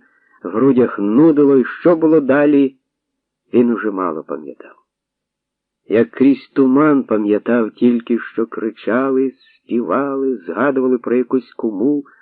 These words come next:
Далі зринало в пам'яті обставу якоїсь чупурної теплої хатки, заквітчені зіллям та рушниками ікони, стіл, засланий чистою скатертю, вишнівка і чорноброва весела молодиця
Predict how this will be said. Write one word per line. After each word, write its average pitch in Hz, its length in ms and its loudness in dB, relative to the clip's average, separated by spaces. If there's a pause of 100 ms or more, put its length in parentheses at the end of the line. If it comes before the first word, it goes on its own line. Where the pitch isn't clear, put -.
(920)
Далі 139 380 2
зринало 135 480 2
в 131 60 -4
пам'яті 131 460 2
обставу 120 600 -2
якоїсь 113 480 -2
чупурної 101 580 -4
теплої 95 460 -4
хатки, - 580 -8 (360)
заквітчені 104 840 -2
зіллям 98 480 -2
та 95 120 -4
рушниками 92 800 -6
ікони, 117 680 -2 (360)
стіл, 120 760 -4
засланий 104 460 -2
чистою 110 440 -4
скатертю, 92 800 -8 (360)
вишнівка 143 720 2
і 139 100 2
чорноброва 107 720 -2
весела 131 500 -2
молодиця 113 960 -2